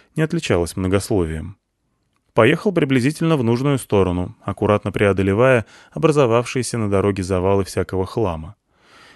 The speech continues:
Я неплохо изучил этот район, но сейчас узнавал его только фрагментами. Часть домов в руинах, часть невредима,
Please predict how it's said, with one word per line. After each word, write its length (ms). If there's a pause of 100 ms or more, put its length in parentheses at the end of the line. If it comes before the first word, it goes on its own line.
Я 120
неплохо 420
изучил 560
этот 260
район, 480 (160)
но 60
сейчас 340
узнавал 460
его 200
только 260
фрагментами. 760 (560)
Часть 280
домов 340
в 60
руинах, 580
часть 300
невредима, 600